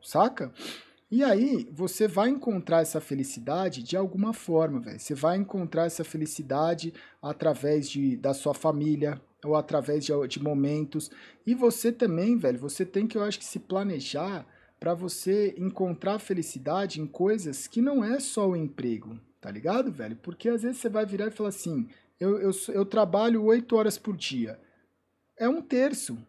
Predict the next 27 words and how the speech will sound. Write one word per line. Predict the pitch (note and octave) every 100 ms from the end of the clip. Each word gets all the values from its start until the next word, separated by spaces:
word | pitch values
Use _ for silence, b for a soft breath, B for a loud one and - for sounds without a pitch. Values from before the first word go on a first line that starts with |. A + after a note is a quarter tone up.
| -
Você | D#3+ - G#3
dorme | D#3 G3 A#3 A#3
mais | G3+ G3+ G3+
um | G#3+
terço, | G#3 E3 C3+ - -
mais | C3 D3 D3
oito | F3 E3+ D3+
horas. | B2 G#2+ A2 - _ -
São | - D#3+ D#3
dois | F3+ A#3
terços. | - A#3 F#3+ F#3+ B2 - D#3+
Você | F#3+ A3 A3
tem | A#3+ B3 -
oito | A3+ C#4+ D#4 - F#3
horas | F3+ A#3+ G#3 - -
pra | G#3
ser | G#3 - A#3
feliz, | - B3+ F3+ A#3 -
tá | -
ligado? | A2+ E3+ B3 - -
E | E3+
oito | G#3+ D#4 D#4 A#3+
horas | G3 F3 C3+
sendo | - - G3 A3+
feliz | - F3+ D#3+ -
por | C#3+
dia | - - A3 G3